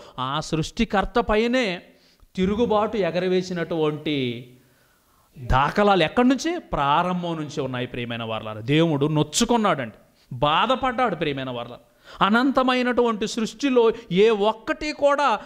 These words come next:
ఆయన మాటను, ఆయన మాటకు అతిక్రమించకుండా లోబడి ఉన్నాయి.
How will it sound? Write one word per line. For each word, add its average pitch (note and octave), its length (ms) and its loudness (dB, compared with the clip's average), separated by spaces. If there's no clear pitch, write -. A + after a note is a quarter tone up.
ఆయన D#3 280 -2
మాటను, F3 540 -4
ఆయన E3+ 280 0
మాటకు A3 720 -2
అతిక్రమించకుండా A3 1040 -2
లోబడి A3 540 2
ఉన్నాయి. G#3 500 -2